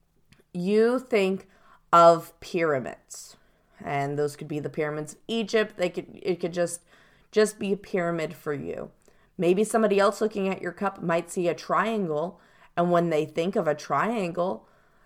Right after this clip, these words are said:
they think of, uh, I don't know, uh, a caution sign.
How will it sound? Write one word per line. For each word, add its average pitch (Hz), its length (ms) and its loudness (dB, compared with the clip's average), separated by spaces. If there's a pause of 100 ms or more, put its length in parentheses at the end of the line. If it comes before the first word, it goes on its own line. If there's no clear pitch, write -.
(120)
they 190 320 4
think 202 420 0 (140)
of, 175 720 6 (140)
uh, 175 460 -2 (1500)
I 208 120 -6
don't 214 220 -6
know, 190 540 -6
uh, 196 360 0
a 196 80 -2
caution 233 600 2
sign. 139 480 -4